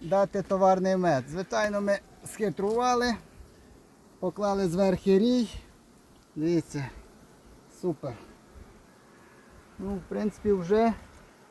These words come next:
Шість рамок. Це з розплодом, ми маточку заберемо в холодочок.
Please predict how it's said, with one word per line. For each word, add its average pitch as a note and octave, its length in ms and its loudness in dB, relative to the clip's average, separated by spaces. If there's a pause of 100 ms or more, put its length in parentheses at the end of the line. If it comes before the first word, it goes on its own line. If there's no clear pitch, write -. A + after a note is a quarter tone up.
Шість G#3 260 -2
рамок. E3+ 440 0
Це G3 140 2
з D3+ 80 -4
розплодом, G3+ 680 0
ми F#3+ 80 4
маточку F#3+ 500 0
заберемо F#3 380 0
в - 60 -4
холодочок. F#3+ 720 4